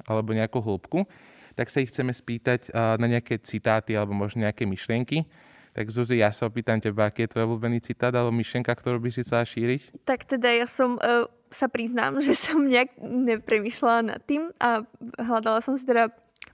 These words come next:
Speaker 2: práve pred nahrávaním tohoto podcastu, ale vlastne i cez to, že som hľadala a našla som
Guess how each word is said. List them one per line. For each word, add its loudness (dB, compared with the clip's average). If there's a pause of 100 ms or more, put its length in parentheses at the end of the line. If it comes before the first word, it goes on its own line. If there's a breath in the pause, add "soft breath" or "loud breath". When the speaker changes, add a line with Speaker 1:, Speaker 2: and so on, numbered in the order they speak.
(140)
Speaker 2:
práve 2
pred 0
nahrávaním 0
tohoto 2
podcastu, -2 (400 loud breath)
ale 4
vlastne 2
i -4
cez 0
to, -2
že 2
som -2
hľadala 4
a 0
našla -4
som -4